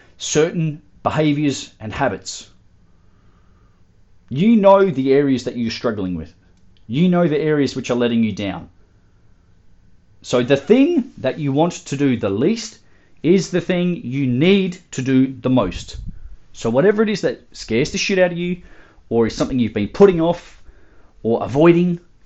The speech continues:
that's probably where I would start. That's a very good starting point, in fact.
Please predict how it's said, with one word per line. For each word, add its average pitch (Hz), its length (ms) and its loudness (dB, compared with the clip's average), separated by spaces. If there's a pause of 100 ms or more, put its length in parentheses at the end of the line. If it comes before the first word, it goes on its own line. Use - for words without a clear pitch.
(580)
that's 151 180 0
probably 190 260 -4
where 165 200 2
I 175 40 4
would 156 140 -4
start. - 300 0 (1400)
That's 156 220 0
a - 20 0
very 160 220 4
good 123 120 -2
starting 95 300 -2
point, 82 240 -10
in 87 80 -14
fact. - 320 -4